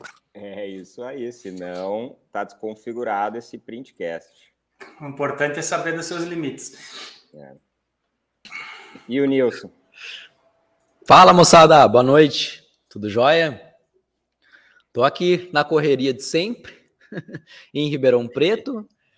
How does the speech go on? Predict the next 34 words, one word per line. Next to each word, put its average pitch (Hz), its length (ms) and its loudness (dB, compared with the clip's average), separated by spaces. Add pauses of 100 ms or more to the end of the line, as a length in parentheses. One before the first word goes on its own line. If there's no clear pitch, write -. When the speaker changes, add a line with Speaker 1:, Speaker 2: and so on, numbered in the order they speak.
(200)
Speaker 1:
É, 151 60 -10
pelo 123 200 -4
casaquinho, 120 520 -4
tu 147 100 -8
tá, 151 440 -4 (160)
tu - 100 -20
tá 180 120 -8
onde? 156 300 -4
Tá 123 100 -8
no 117 80 -10
México, - 400 -12
né, 98 120 -12
cara? 76 280 -20
Speaker 3:
Não, 226 120 -16
cara, 147 240 -2
aqui 147 160 -8
tá, 170 280 0
aqui 160 160 -6
em 185 40 -6
Ribeirão, 196 420 -4
se - 100 -8
eu 190 60 -2
ouvir 175 180 -6
vocês 170 140 -12
falando 160 260 -6
de 147 80 -10
frio, 147 280 -6
aqui 175 140 -8
em 214 40 -4
Ribeirão 220 300 -6
não 269 60 -6
tá 254 140 -4
frio, 415 240 -4
não. 147 480 -6